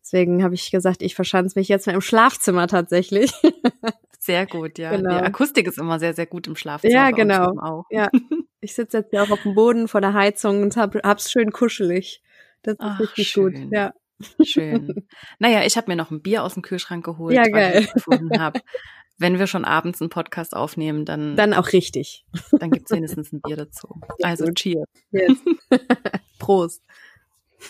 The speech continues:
Speaker 2: Mm, du bist ja Expertin für Positionierung.
Speaker 1: Mhm.
Speaker 2: Das kann man, glaub ich, mal so abkürzen,
Speaker 1: Ja,
Speaker 2: oder?
Speaker 1: ich glaub schon. Das
Speaker 2: <laughs>
Speaker 1: trifft's eigentlich ganz gut, ja.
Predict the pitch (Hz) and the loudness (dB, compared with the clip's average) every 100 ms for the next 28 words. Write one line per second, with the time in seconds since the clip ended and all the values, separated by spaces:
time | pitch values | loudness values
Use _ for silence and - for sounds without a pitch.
0 | - 277 - 180 - - _ _ _ _ | 2 2 0 -12 -12 -20 _ _ _ _
1 | _ _ _ _ _ 240 233 240 240 - | _ _ _ _ _ 2 4 6 2 -2
2 | - 196 254 262 277 - 202 180 175 160 | -8 -4 0 0 -2 0 4 6 4 2
3 | - - - - _ - - - 196 - | -8 -16 -20 -20 _ -20 -20 -4 -4 -4
4 | - 202 202 214 196 185 - 165 160 165 | 0 2 2 0 0 -2 -4 -4 -4 -2
5 | 160 156 135 135 - 190 185 202 320 - | -2 -2 -4 -8 -8 -4 0 0 0 -4
6 | _ _ _ _ - 160 - 196 185 165 | _ _ _ _ -8 -6 0 4 4 4
7 | 160 165 156 151 156 - - - 147 - | 2 0 -2 -2 -4 -4 -6 -10 -10 0
8 | 202 185 190 - 175 - - 190 185 190 | 4 4 4 0 0 0 -2 -4 -4 -2
9 | 294 190 269 - 233 - 196 190 180 175 | 0 2 2 0 -2 2 2 2 -2 -4
10 | 175 - 180 175 175 | -4 0 0 2 0